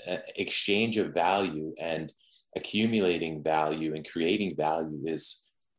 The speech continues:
you know, fundamental to our human existence. So, you know, how could money be bad? You know, there's just no way that real money could be bad. Um, and, uh, and it's really cool to see.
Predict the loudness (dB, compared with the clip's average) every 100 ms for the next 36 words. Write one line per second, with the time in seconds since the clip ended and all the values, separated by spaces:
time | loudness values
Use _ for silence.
0 | _ _ _ _ _ -12 -10 -10 -16 -6
1 | 0 0 0 -2 -4 -4 -6 -4 -4 -4
2 | -4 -6 -6 -4 -4 -4 -8 -6 -4 -4
3 | -6 -8 -4 -4 -2 -4 -8 _ -20 -20
4 | _ _ -10 -8 0 0 0 -4 -4 -4
5 | -4 -6 -6 -6 -6 -8 -10 -20 -16 -8
6 | -8 -6 -6 -4 -2 -2 0 0 0 -2
7 | 2 4 4 2 -2 -4 -6 -8 -6 -6
8 | -6 -8 -12 _ _ _ _ _ -8 -4
9 | -4 -6 -12 _ _ _ _ _ _ _
10 | _ _ -10 -8 -4 -2 -2 -2 -4 -4
11 | -2 2 2 2 4 2 2 -2 0 0